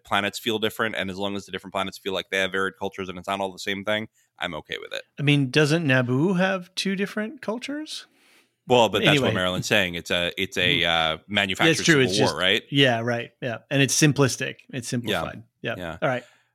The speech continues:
Speaker 1: Misa simplistic. Yep.
Speaker 2: Oh,
Speaker 1: Um,
Speaker 2: don't do it. <laughs>
Speaker 1: Lisa, sorry.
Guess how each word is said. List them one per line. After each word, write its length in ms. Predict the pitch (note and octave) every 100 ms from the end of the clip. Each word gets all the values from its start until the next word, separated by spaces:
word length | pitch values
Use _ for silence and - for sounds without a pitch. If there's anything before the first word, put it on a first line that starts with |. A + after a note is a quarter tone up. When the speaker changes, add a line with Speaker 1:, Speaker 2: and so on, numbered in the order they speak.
| -
Speaker 1:
Misa 300 | B2+ B2+ G#2+
simplistic. 720 | - F2+ F2 D#2+ - D2+ -
Yep. 200 | A2 A2
Speaker 2:
Oh, 220 | F3+ G3+ F#3+
Speaker 1:
Um, 60 |
Speaker 2:
don't 280 | E3 D#3 C#3
do 160 | D3+ C#3
it. 360 | D3 - - B2+ - _ _ _ _
<laughs> 80 | B3+ - - - - - - - - _ - _ -
Speaker 1:
Lisa, 320 | D3 D3 B2
sorry. 560 | - G2 F2+ F2 D#2+